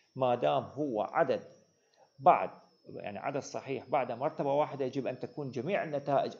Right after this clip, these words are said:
الصحيحة، الصحيحة التي نأخذها في الحل هي عبارة عن عدد صحيح بعده مرتبة واحدة. إن كانت جميع القيم الموجودة في كبيانات هي عبارة عن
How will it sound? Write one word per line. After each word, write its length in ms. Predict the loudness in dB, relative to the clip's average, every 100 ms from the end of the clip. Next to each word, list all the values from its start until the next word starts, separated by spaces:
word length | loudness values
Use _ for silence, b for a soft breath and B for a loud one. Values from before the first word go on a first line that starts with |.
| -4
الصحيحة، 1040 | -4 -6 -2 2 2 2 0 0 -2 -18 _ _ -2
الصحيحة 1200 | -2 -4 2 2 2 -2 -2 -2 -2 -2 0 0
التي 340 | 2 0 -4
نأخذها 480 | -6 -6 -6 -2 -2
في 140 | -2 -10
الحل 360 | -4 -2 -2 -6 B B B -6
هي 220 | -2 0
عبارة 400 | -2 -2 -2 -2
عن 340 | -4 -6 -8 -12 -6
عدد 480 | -2 0 -2 -4 -14 _
صحيح 500 | -12 -12 -8 -8 -8
بعده 420 | -6 -6 -6 -10
مرتبة 400 | -10 -12 -10 -8
واحدة. 360 | -8 -8 -14 -20 _ b b b b
إن 80 | -8
كانت 380 | -2 -2 0 -2
جميع 320 | -2 0 -2
القيم 500 | -2 -4 -2 0 -2 -6
الموجودة 480 | -8 -8 -4 -2 -2
في 160 | -4
كبيانات 640 | -4 -2 -2 -2 -2 -4 -6 B B -2
هي 140 | 4
عبارة 380 | 4 4 4 2
عن 460 | 0 -2 -2 -4